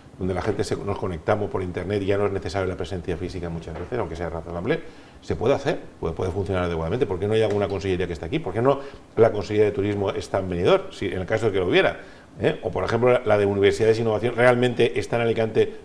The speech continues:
pero de verdad, no solamente el decorado. Puede funcionar razonablemente bien. Además, cuando estamos hablando de la España despoblada, de las, de intentar potenciar otras ciudades, pues está bien de que si no, al final encareces un, una ciudad, ¿no? Que es lo que pasa en Madrid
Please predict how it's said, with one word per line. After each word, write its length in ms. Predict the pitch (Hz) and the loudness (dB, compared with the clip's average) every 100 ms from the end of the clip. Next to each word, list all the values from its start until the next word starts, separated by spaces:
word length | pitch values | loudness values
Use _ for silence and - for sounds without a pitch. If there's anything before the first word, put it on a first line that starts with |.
| - | 2
pero 160 | 107 | 4
de 80 | 98 | 4
verdad, 400 | 87 98 160 113 | 4 8 8 8
no 240 | 107 104 101 | 0 0 -2
solamente 360 | 113 101 95 | -2 -2 0
el 80 | 95 | 0
decorado. 420 | 95 113 175 139 - - - | 0 2 2 0 -6 -20 -4
Puede 180 | 113 139 | 6 6
funcionar 380 | 160 110 95 85 | 6 -2 -2 -2
razonablemente 420 | 82 85 80 80 | -4 -4 -4 -2
bien. 180 | 101 139 | 0 0
Además, 280 | 85 104 117 | 2 2 2
cuando 180 | 107 | 0
estamos 300 | 85 98 104 | -4 -4 -4
hablando 480 | 104 101 107 110 110 - - - | -4 -4 0 2 2 -2 -16 -6
de 80 | 104 | -4
la 60 | |
España 260 | 90 - 101 | -4 -2 0
despoblada, 680 | 98 - 80 95 156 139 120 | -2 -4 -4 4 6 8 6
de 100 | 104 | 4
las, 160 | 92 - | -2 -6
de 120 | 92 92 | -4 -2
intentar 400 | 90 95 104 104 | -2 -2 -2 -2
potenciar 320 | 101 98 104 | -4 -2 -2
otras 180 | 95 92 | -2 -2
ciudades, 280 | 220 151 156 - - - | 2 2 0 -12 -16 -6
pues 180 | - 90 | -2 0
está 160 | 117 | 0
bien 180 | 107 139 | 2 2
de 80 | 135 | 2
que 80 | 101 | 0
si 120 | 98 | -2
no, 60 | |
al 60 | 101 | -2
final 220 | 117 113 | 0 2
encareces 460 | 131 131 107 123 107 - | 2 2 2 0 -4 -6
un, 280 | 110 101 - | -6 -4 -4
una 220 | 110 107 | -2 -2
ciudad, 300 | 90 87 107 | -2 0 0
¿no? 100 | 113 | 0
Que 80 | 104 | -2
es 40 | |
lo 60 | 92 | -4
que 60 | 80 | -4
pasa 180 | 82 | -6
en 80 | 113 | -2
Madrid 280 | 127 147 180 | 0 2 -2